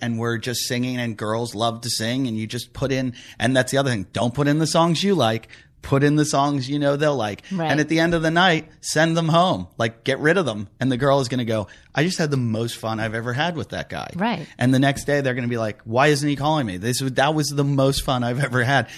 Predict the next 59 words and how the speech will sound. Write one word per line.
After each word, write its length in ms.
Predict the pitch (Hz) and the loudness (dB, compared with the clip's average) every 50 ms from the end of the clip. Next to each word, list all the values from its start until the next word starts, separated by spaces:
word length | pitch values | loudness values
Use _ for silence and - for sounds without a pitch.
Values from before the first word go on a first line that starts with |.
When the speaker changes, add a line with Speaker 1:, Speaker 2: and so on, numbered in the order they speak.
| - - - | -16 -8 -4
Speaker 1:
And 100 | 113 135 | -2 0
then 80 | 135 135 | 0 2
he 140 | 131 127 | 0 0
didn't 180 | 120 131 127 123 | 0 0 0 -2
try 220 | - - 135 131 | -2 -2 -2 -2
to 60 | 131 120 | -2 -2
sleep 260 | - 147 156 151 - | -2 -2 -2 -2 -4
with 100 | 101 95 | -8 -8
me. 100 | 98 95 | -6 -6
What's, 440 | 98 117 135 135 135 - - - _ - - _ _ - - | -2 0 0 0 0 -2 -14 -14 _ -16 -20 _ _ -8 0
why 200 | 110 131 143 151 | 2 4 4 4
did 140 | 147 143 | 2 0
he 100 | 147 147 | -2 0
not 160 | 143 139 135 - | 0 0 0 0
try 160 | - 139 135 | 0 -2 -2
to 80 | 131 | -2
sleep 300 | 123 - 143 147 147 147 | -2 -4 -2 -4 -4 -4
with 100 | 117 101 | -6 -10
me? 180 | - 92 95 92 | -8 -8 -6 -4
I, 380 | 90 104 110 110 117 113 104 - - - - - - - | -2 -2 0 0 0 -2 -4 -6 -12 -20 -20 -20 -20 -18
how 260 | - - - 143 151 | -12 -6 -4 -2 -2
did 160 | 151 139 131 | -2 -2 -2
this, 360 | 131 139 135 123 - - - _ - - - - - - | -2 -2 -2 -2 -4 -8 -10 _ -20 -20 -20 -20 -18 -12
how 280 | - - 127 135 139 135 | -4 2 4 4 4 4
did 140 | 135 135 131 | 2 0 0
this 180 | 135 127 - | -2 -2 0
happen?" 180 | 147 147 151 - - | -2 -2 -2 -2 -2
And 60 | 127 | -2
it 60 | 127 - | -2 -2
was 100 | 127 120 | -4 -4
just, 200 | - 131 - - | -4 -6 -4 -4
it 40 | |
was 200 | 123 123 120 - | -4 -2 -2 -2
so 180 | - 143 143 147 | 0 0 0 0
easy. 340 | 156 165 160 123 92 - - - | 0 0 -2 -2 -4 -8 -4 -2
Speaker 2:
You 100 | 190 196 | 0 2
do 80 | 202 | 2
that 120 | 196 185 151 | 2 2 0
every 180 | 165 165 170 | 0 -2 -2
time? 320 | 160 156 151 165 214 240 _ _ _ _ _ - - | -4 -4 -6 -6 -8 -8 _ _ _ _ _ -6 0
Speaker 1:
A 80 | - 214 | 0 2
lot 260 | 214 214 214 247 269 | 4 4 4 6 4
of 60 | 220 | 2
ti-, 100 | - - - | 0 2 2
I 60 | 180 | 4
mean, 160 | 202 202 190 | 4 4 4
just 240 | 160 185 170 - - | 4 2 -2 -4 -2
kind 220 | - 165 165 160 | 0 2 2 2
of 80 | 143 - | 2 0
things 320 | - 147 147 143 123 - | 0 0 0 0 0 0
like 260 | 117 117 131 151 151 - | 2 2 2 2 0 0
that. 240 | 107 92 104 - | -2 0 2 2
Speaker 2:
Yeah. 160 | 285 311 185 135 - - - - - - | 0 0 -2 -4 -8 -16 -20 -8 0 2
Speaker 1:
Um, 480 | 123 120 120 117 113 117 120 - - - | 4 6 6 4 4 2 0 -2 -6 -4
you 140 | 123 120 | -2 -2
know, 100 | 110 110 | 0 0
I'd 220 | 107 104 107 - - | -2 -2 -4 -6 -2
go 240 | - 120 120 117 120 | 0 2 2 2 2
into 260 | 117 117 117 113 | 0 0 -2 -2